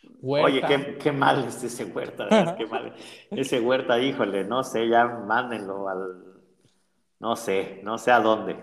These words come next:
Speaker 2: pero ya.
Speaker 1: <laughs>
Speaker 2: Eh, interpreten mi, mi silencio. Pero mi Jürgen dándole chelas
Speaker 1: Pues
Speaker 2: a la
Speaker 1: sí,
Speaker 2: gente.
Speaker 1: muy
Speaker 2: Y bueno,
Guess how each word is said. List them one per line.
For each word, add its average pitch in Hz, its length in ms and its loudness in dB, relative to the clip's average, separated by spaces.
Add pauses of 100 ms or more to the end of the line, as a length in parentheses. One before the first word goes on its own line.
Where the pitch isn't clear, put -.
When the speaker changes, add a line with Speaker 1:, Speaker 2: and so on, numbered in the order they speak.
Speaker 2:
pero 95 240 -2
ya. 107 280 2
Speaker 1:
<laughs> 156 440 0
Speaker 2:
Eh, 127 300 0
interpreten 143 760 0
mi, 123 260 -10
mi 117 180 -10
silencio. 123 460 -6
Pero 143 160 -2
mi 160 140 -4
Jürgen 214 440 2
dándole 160 540 -2 (640)
chelas 175 300 0
Speaker 1:
Pues - 20 -4
Speaker 2:
a 143 60 0
la 185 120 2
Speaker 1:
sí, - 0 -
Speaker 2:
gente. 135 680 -4
Speaker 1:
muy - 20 -14
Speaker 2:
Y 208 100 4
bueno, 262 720 -2